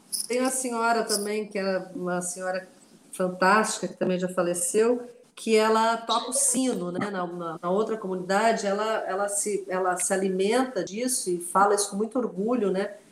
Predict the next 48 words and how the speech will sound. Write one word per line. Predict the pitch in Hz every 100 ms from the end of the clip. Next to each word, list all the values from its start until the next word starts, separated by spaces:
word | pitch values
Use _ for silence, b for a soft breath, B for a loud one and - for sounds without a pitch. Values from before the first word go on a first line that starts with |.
| B -
que |
há | 208
cinquenta | - 226 - 254 277 330 320
e |
seis | 285 - 254 220 -
anos, | 196 208 220 247 - -
diariamente, | 254 262 214 226 233 196 196 214 233
ela | 226
toca | 220 214
o | -
sino. | - 190 185 151
Ela | 147
toca | 156
o | -
sino | - 165
de | 175
manhã, | 196 208 196 240 349 - -
né, | 165 196
quando | - 180
o |
dia | 170 175
clareia, | 175 185 185 190 220 320 330 294
seis | - 160 151
horas | 160 165 156
da |
manhã, | 156 156 196 262
não | 233
sei, | 196 262 b b b b b b -
é, | 180 175 175 170
toca | 185 180
o | -
sino | - 196
de | 196
manhã, | 220 226 285
toca | 294 226 233
na | 220
hora | 208 214
do | 202 214
almoço | 220 226 277 311 311
e | -
toca | 254 262 269
no | 269
final | 254 247
da, | 240 240 220
no | 220
final | 233 226 226
do | 254
dia. | 202 208 185 190